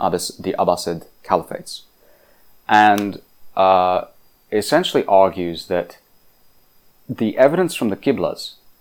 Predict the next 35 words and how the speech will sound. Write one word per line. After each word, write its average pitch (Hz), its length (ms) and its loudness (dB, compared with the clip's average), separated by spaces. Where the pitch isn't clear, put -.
and 95 160 -4
the 95 100 -4
evidence 123 440 0
from 85 400 -6
all 113 200 6
of 95 80 -4
the 92 80 -4
numismatic, 92 880 -4
uh, 80 500 -2
uh, 80 200 -2
collections - 540 -2
that - 120 -8
we 82 100 -10
have 87 320 0
says 135 680 -2
to - 180 -8
us 87 460 -4
that - 220 2
originally 95 760 0
the - 80 -2
Nabatean 110 840 0
religion 82 540 -4
is 98 160 -10
what 95 180 -2
spread 95 300 0
around 82 260 -4
the 80 60 -6
world. 82 300 -2
It - 60 -12
was - 100 -14
spread 107 300 2
by 90 120 2
Nabatean 87 500 -4
traders. - 380 -4
Allah, 92 480 4